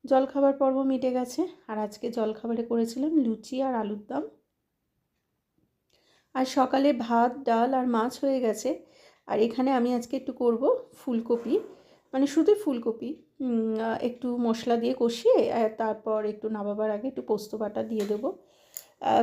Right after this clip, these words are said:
কয়েকদিন আগেই এক বাড়িতে একটু লোকজন এসেছিলো, তখন এই রেসিপিটা করেছিলাম, দেখলাম সবার খুব ভালো লেগেছে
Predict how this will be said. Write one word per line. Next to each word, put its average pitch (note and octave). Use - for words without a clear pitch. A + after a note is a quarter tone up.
কয়েকদিন C4+
আগেই C#4
এক A#3+
বাড়িতে A#3+
একটু B3+
লোকজন B3
এসেছিলো, C#4
তখন B3
এই C4+
রেসিপিটা B3
করেছিলাম, C4
দেখলাম C4
সবার A#3
খুব B3
ভালো G3
লেগেছে F#3+